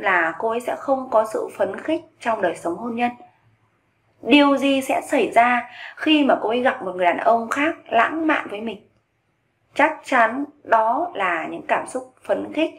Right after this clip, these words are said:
mà cô ấy mong muốn từ bên trong. Ờ, những chàng trai hiện đang yêu những cô gái mà luôn đòi hỏi phải có sự lãng mạn, về lâu dài sẽ thấy cực kỳ mệt mỏi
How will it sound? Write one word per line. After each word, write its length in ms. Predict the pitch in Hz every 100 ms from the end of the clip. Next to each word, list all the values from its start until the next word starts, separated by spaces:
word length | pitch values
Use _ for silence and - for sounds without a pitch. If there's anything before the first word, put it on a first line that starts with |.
| - - -
mà 380 | - 208 196 180
cô 80 | 220
ấy 120 | 233
mong 420 | 247 247 262 254 233
muốn 380 | 233 233 349 254
từ 100 | 180
bên 180 | 180
trong. 160 | - 208 - _ _ _ _ _ _ _ - - -
Ờ, 240 | - 208 202
những 200 | 226 277
chàng 260 | 349 240 185
trai 600 | 247 233 233 226 220 _
hiện 280 | - 247 -
đang 260 | 220 226 226
yêu 320 | 254 247 240
những 220 | 220 -
cô 140 | - 240
gái 500 | 208 185 190 269 381 - - -
mà 420 | 208 185 175 170 180
luôn 340 | 254 294 285
đòi 160 | 254 220
hỏi 360 | - 185 165 - -
phải 120 | 175
có 80 | 175
sự 180 | 180 -
lãng 300 | - - 247
mạn, 220 | 247 - - _ _ _ _ _ - -
về 160 | - 233
lâu 200 | 269 285
dài 480 | 240 202 190 180 180 - -
sẽ 260 | - 240 -
thấy 260 | 220 226 - -
cực 320 | 269 - _ -
kỳ 260 | 254 208
mệt 240 | 190 180 180
mỏi 200 | 175